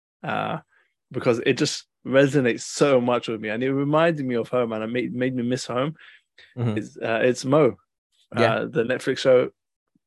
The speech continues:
Speaker 1: A very quick watch. It's easily,
Speaker 2: It's like
Speaker 1: you
Speaker 2: eight
Speaker 1: know,
Speaker 2: episodes, right?
Speaker 1: eight, I think eight episodes, twenty minutes each episode. You can watch it in one sitting. So far, this is my show of the year. I absolutely loved it. It's, it's hilarious. It's just about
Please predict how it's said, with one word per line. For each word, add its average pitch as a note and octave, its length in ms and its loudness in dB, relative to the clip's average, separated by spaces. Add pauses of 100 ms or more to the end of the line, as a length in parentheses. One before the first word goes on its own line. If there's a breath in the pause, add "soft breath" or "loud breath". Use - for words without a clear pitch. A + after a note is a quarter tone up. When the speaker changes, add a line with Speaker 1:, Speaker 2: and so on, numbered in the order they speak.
(120)
Speaker 1:
A B2+ 160 6
very C3+ 440 2 (520)
quick C3+ 260 -2
watch. B2 320 0
It's A#2 160 -10
easily, C3 640 -4 (720 soft breath)
Speaker 2:
It's - 100 -6
like B2+ 100 2
Speaker 1:
you A2+ 100 4
Speaker 2:
eight A2 80 6
Speaker 1:
know, A2+ 60 6
Speaker 2:
episodes, F2+ 280 0
right? E2+ 240 0 (160)
Speaker 1:
eight, D3 220 2 (100)
I - 80 -2
think - 220 -2
eight C#3 160 2
episodes, C3+ 400 0
twenty D3 240 0
minutes C3+ 260 -6
each B2+ 140 -6
episode. A#2 400 -2 (220)
You B2+ 140 -2
can A#2 120 0
watch A#2 200 6
it B2+ 60 2
in A2+ 100 0
one A2+ 160 0
sitting. A2 440 -4 (720 loud breath)
So D3+ 220 8
far, E3+ 440 6 (240)
this B2+ 200 2
is B2 80 -6
my A#2+ 140 0
show A2+ 220 2
of G2+ 60 -6
the G#2+ 80 -4
year. G#2+ 320 -4 (540)
I B2 100 2
absolutely A#2 520 -2
loved G#2+ 260 -2
it. G#2+ 220 -2 (100)
It's, - 640 -8 (220)
it's - 240 -2
hilarious. A2+ 560 4
It's - 140 -4
just D3 160 0
about B2+ 260 4